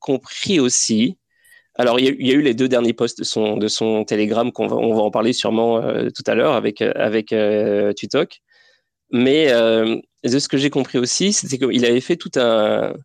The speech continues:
euh, tout un schème, en fait, où il avait, un scheme, euh, où il avait, euh, il avait créé une pool de trading et, euh, je crois que pour entrer dans la pool, il fallait que les mecs se K Y C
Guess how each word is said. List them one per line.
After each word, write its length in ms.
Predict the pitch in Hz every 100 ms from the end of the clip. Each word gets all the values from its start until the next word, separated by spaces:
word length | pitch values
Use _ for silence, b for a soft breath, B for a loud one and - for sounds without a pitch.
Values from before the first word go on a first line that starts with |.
| _ _ _ _ 113
euh, 100 | 110
tout 180 | - 139
un 160 | 120
schème, 280 | 107 143 147
en 60 | 117
fait, 340 | - 160 - -
où 140 | 156
il 100 | 139
avait, 180 | 117 123 -
un 80 |
scheme, 360 | 117 - 151 180 - B B _
euh, 200 | 120 117
où 100 | 131
il 100 | 131
avait, 320 | 120 123 156 139
euh, 520 | 120 113 110 113 110 -
il 120 | 120
avait 200 | 113 120
créé 340 | - - 156
une 160 | 160 123
pool 280 | - 190 156
de 80 | 123
trading 680 | - 143 143 123 151 240 - -
et, 200 | 127 120
euh, 300 | 113 113 113
je 100 | -
crois 140 | 175
que 60 | -
pour 140 | 127
entrer 240 | 127 131 147
dans 80 | 127
la 100 | 117
pool, 260 | - 160
il 60 | 123
fallait 280 | - 123 151
que 80 | -
les 80 |
mecs 240 | 117 131 -
se 100 | 120
K 200 | - 123
Y 260 | 123 117 113
C 320 | - 131